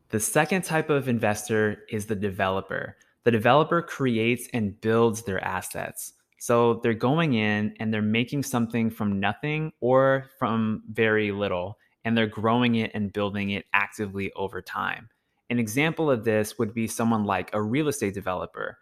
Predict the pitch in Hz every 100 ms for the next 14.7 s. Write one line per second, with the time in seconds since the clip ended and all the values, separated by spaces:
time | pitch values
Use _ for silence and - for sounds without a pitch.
0 | _ - 107 143 151 151 143 127 123 123
1 | - 120 113 127 117 120 120 117 107 -
2 | 120 117 98 101 107 113 123 127 _ _
3 | 107 113 113 - 127 123 117 131 139 127
4 | 120 139 110 101 - _ _ 113 117 _
5 | 123 - 127 117 113 143 147 147 131 113
6 | 104 113 143 120 107 123 - 113 104 120
7 | 127 113 117 113 113 95 - 110 120 120
8 | 120 117 110 110 107 101 101 - 147 143
9 | 139 - _ - 113 113 101 110 104 -
10 | - 113 117 110 98 - 113 123 120 120
11 | - _ _ 113 117 123 131 120 107 110
12 | 107 101 101 - 110 104 - - 107 104
13 | 101 - 104 98 92 95 - - 104 104
14 | - 107 104 101 101 101